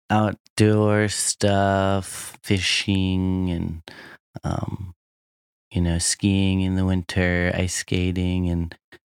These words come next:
all the summer activities, hiking and stuff. It's, it's, like, a cool place to be 'cause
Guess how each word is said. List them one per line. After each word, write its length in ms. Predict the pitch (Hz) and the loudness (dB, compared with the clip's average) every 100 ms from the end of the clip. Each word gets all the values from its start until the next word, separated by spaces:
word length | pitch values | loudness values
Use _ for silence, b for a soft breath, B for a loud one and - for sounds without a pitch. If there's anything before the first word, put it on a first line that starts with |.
| _ 98 | _ -2
all 160 | 92 | 0
the 100 | 90 | 0
summer 380 | 90 98 92 92 | 0 0 0 0
activities, 680 | 92 92 - 95 90 92 90 | 0 -4 -2 -2 0 -2 -2
hiking 480 | 92 87 87 101 92 | -2 -2 -2 -2 0
and 140 | 92 87 | -2 -4
stuff. 340 | - 90 85 | -2 -2 -2
It's, 220 | 101 - | -4 -2
it's, 260 | 123 120 - | 0 0 2
like, 220 | 131 - | 2 0
a 40 | 110 | -2
cool 220 | - 127 | 0 2
place 360 | - 107 101 - | 2 0 0 -4
to 60 | |
be 220 | 95 98 92 | 0 0 0
'cause 480 | 95 90 80 - | 0 0 -2 -6